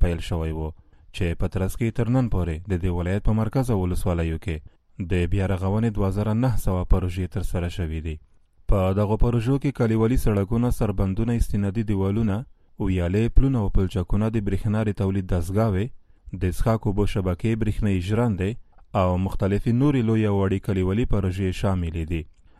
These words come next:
د خوست والي حکم خان حبیبي چې د یاد پروګرام د پای ته رسېدو په اړه جوړې شوې غونډې ته خبرې کولې، وویل چې له دې پروګرام څخه څه باندې دوه سوه شپږ دېرش زره کورنۍ په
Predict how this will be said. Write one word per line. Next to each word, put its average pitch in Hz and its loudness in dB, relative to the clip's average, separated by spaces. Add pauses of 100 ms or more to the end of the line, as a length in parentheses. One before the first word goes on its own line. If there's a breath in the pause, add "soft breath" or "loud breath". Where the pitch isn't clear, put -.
(280 soft breath)
د 95 2
خوست 110 2
والي 120 2
حکم 131 0
خان 127 0
حبیبي 107 0
چې 113 -4
د 101 -2
یاد 98 -2
پروګرام 107 0
د 104 -2
پای 95 0
ته 95 -2
رسېدو 101 0
په 107 4
اړه 104 0
جوړې 95 0
شوې 104 0
غونډې 98 0
ته 95 0
خبرې 113 0
کولې، 90 0
وویل 87 -2 (360 soft breath)
چې 110 -2 (140)
له 92 2
دې 95 2
پروګرام 98 2 (100)
څخه 117 0 (100)
څه 113 0
باندې 104 0
دوه 101 0
سوه 110 2
شپږ 135 2
دېرش 104 2
زره 90 -2
کورنۍ 87 -2 (400)
په 90 2